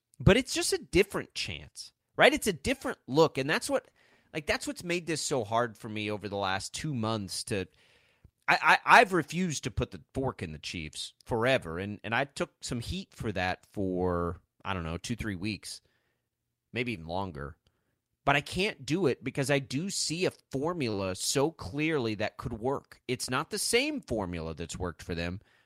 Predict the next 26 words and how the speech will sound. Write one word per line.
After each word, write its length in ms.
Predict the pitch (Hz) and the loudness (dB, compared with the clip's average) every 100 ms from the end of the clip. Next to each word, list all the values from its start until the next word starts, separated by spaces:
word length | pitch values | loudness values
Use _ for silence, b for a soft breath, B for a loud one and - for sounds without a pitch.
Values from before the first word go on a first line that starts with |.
| _ | _
but 140 | 180 | -4
neither 260 | 220 302 359 | 0 -2 0
was 240 | 381 370 | -2 -2
last 400 | 285 302 330 - | 0 0 0 -2
year. 140 | 214 131 | -2 0
Last 340 | 135 277 - | 0 -2 -4
year 100 | 294 | -4
was 120 | 294 | -4
a 80 | 269 | -4
different 360 | 226 277 285 - | -4 -6 -8 -6
formula, 440 | 233 254 254 226 | -4 -2 -2 -2
too. 440 | - - 262 143 - b b _ | -2 -4 -4 -6 -10 b b _
That 120 | 170 | 2
offense 360 | 262 285 277 220 | 2 2 -2 -2
didn't 240 | 220 247 | 0 0
look 180 | 247 254 | 0 2
anything 420 | 226 311 277 151 | 2 2 0 0
like 180 | 120 101 | 0 0
the 100 | 113 | 0
offense 400 | 107 92 98 90 | 0 0 -4 -6
that 160 | - - | -8 -6
won 160 | 101 | -6
the 80 | 92 | -6
first 320 | - 92 85 | -6 -8 -6
Super 240 | - - 76 | -8 -8 -10
Bowl. 260 | - 160 | -10 -14